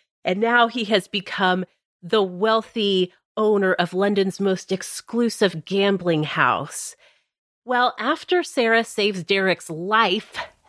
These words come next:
their lives are kind of intertwined, and Derek is immediately captivated by her charm and her intelligence and her innocence, and their romance, and it sort of unfolds from there. There's lots of high society, manners-driven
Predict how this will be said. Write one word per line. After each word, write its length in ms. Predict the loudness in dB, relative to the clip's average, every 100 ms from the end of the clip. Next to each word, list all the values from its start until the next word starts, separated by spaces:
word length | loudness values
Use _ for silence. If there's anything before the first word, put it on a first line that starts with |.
| -4
their 180 | -2
lives 380 | 0 2 2 0
are 60 | -4
kind 300 | -2 2 2
of 120 | 0 -2
intertwined, 1000 | -2 0 -2 -2 -4 -2 0 -2 -2
and 160 | 0 0
Derek 380 | 0 2 0 -2
is 140 | 0
immediately 680 | 2 2 2 2 2 2 0
captivated 840 | -2 -2 -2 0 0 0 0 0
by 300 | 0 0 0 -4 _ _ _
her 100 | -4
charm 480 | -4 -4 0 2 2
and 100 | 0
her 100 | 0
intelligence 640 | 0 0 0 0 2 0 0
and 120 | -2
her 180 | 0 -2
innocence, 760 | 0 0 0 0 -2 -2 -6 -14 _ _ _ _ -2
and 300 | 0 0 0
their 220 | 0 -2
romance, 520 | 0 0 2 2 0
and 140 | 0 -2 -4 _
it 140 | 0 2
sort 160 | 2 0
of 100 | 2
unfolds 680 | 0 0 0 0 0 -4 -12
from 340 | -2 2 2 0
there. 320 | -2 0 2
There's 260 | 2 0 2
lots 260 | 2 2 0
of 120 | -6 _ _
high 220 | -6 -2 -2
society, 760 | -2 -4 0 0 2 2 0 -2 -4 -2 0 2 2
manners-driven 960 | 2 0 -2 -6 -2 0 2 2 2